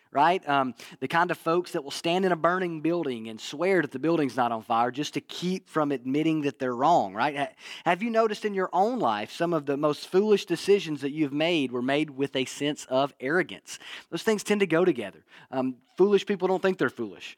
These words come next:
They think they're wise. They think, "Yeah, it'll be different for me." Or, or, "You don't really know me. I, I can handle this. I, I know what I'm doing. I won't let that happen." Just, it's a sense of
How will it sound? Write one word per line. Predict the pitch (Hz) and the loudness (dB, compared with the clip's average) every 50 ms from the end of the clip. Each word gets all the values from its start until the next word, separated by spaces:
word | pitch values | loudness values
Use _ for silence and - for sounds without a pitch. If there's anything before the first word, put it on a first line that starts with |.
| - - - | -20 -8 -4
They | 151 156 | -2 0
think | - 180 165 | 0 0 0
they're | - 175 165 | 0 0 2
wise. | 156 170 180 170 127 90 80 - - - - - - - | 4 4 4 2 0 -4 -8 -14 -18 -20 -20 -20 -16 -10
They | - 160 | -6 -2
think, | - 180 175 160 | 0 0 0 2
"Yeah, | 202 214 214 214 | 4 4 6 6
it'll | 220 220 | 6 4
be | 208 220 | 2 2
different | 190 220 - - 214 190 - | 4 2 2 2 0 -6 -6
for | - 143 | -6 -6
me." | 131 123 107 98 - _ _ _ _ _ - | -6 -6 -8 -10 -14 _ _ _ _ _ -6
Or, | 151 147 147 143 143 143 | -4 -2 -2 -2 -2 -2
or, | 156 160 170 | -2 -2 0
"You | 185 240 294 | 0 0 2
don't | 294 240 214 165 | 4 2 2 4
really | 170 170 156 143 131 | 4 2 4 2 2
know | 120 127 123 120 | 0 0 -2 -2
me. | 107 95 87 82 80 _ - - - | -4 -8 -14 -18 -20 _ -20 -20 -14
I, | - 131 139 - 196 226 | -10 -6 -2 0 2 2
I | 269 | 2
can | - 226 185 | 2 0 0
handle | 180 208 233 202 170 131 | 2 2 2 2 0 -4
this. | 104 104 95 85 76 - - - | -4 -6 -12 -14 -14 -12 -8 -4
I, | - 156 160 165 214 | -2 0 2 4 4
I | 262 | 4
know | 285 269 233 | 4 4 2
what | 196 180 165 | 2 2 2
I'm | 156 147 147 | 2 0 0
doing. | 165 202 233 202 123 101 - _ - | -2 -2 -2 -2 -4 -8 -12 _ -2
I | 175 214 277 294 | 2 2 2 2
won't | 240 208 180 170 | 2 0 -4 -2
let | 165 160 - | -4 -2 0
that | 170 165 156 | 2 0 2
happen." | 170 202 220 226 - - 107 110 | 4 2 2 2 0 -6 -14 -10
Just, | 127 170 165 - | -8 -8 -8 -6
it's | 151 160 - 160 | -6 -6 -6 -6
a | 147 | -8
sense | - - - 202 202 190 - | -6 -2 -2 -2 -2 -2 -2
of | 175 160 | -4 -4